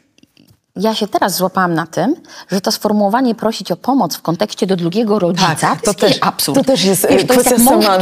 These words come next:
Speaker 2: semantyka.
Speaker 1: pomaga mi w domu. No
Speaker 2: <laughs> Tak,
Speaker 1: kurczę,
Speaker 2: z
Speaker 1: mieszkamy w nim
Speaker 2: dzieckiem.
Speaker 1: oboje, y, i oboje mamy to dziecko, więc on w niczym nie pomaga. On po prostu wychowuje swoje dziecko i może je wychowywać trochę częściej.
Speaker 2: Tak,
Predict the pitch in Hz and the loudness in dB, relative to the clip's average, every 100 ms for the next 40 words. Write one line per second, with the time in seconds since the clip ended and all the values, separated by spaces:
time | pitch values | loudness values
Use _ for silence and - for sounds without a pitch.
0 | 190 202 247 262 247 254 226 180 156 165 | 2 2 2 2 4 4 2 2 0 2
1 | 190 147 - 254 - 143 165 170 175 285 | 0 -2 0 -2 0 0 2 2 2 2
2 | 254 247 143 156 160 139 127 277 - - | 2 2 2 2 2 2 0 0 -6 -16
3 | - - 175 185 - 175 208 240 208 175 | -12 -4 -4 -2 -2 0 0 2 2 0
4 | 165 165 151 135 - 214 254 262 277 269 | 0 -2 -4 -6 -4 -2 -2 0 -2 -2
5 | 240 285 269 277 277 285 269 247 185 156 | -2 -2 0 0 0 0 2 0 0 -2
6 | 113 - 190 - - 214 - 208 190 - | -4 -4 -6 -6 -6 -6 -4 -4 -4 -2
7 | 185 160 147 135 180 - 226 247 190 113 | -2 -2 -2 -2 -4 -4 -2 -2 -2 -4
8 | - - - - - - - 165 175 220 | -6 -8 -10 -12 -20 -16 -4 -2 -2 0
9 | 214 180 196 180 165 - - - 247 262 | 0 -2 -2 -2 -2 -2 -6 -8 -8 -6
10 | - 185 165 - - 147 156 _ - - | -4 -2 -2 -4 -4 -4 -8 _ -16 -4
11 | 185 - | -2 -2